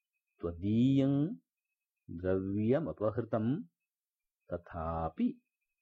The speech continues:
क्षन्तव्यम्। रथकृति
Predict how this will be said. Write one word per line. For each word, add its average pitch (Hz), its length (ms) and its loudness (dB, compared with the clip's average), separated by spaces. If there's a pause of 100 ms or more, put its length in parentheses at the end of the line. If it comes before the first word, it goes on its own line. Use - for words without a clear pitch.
(160)
क्षन्तव्यम्। 92 1200 0 (1080)
रथकृति 95 760 -4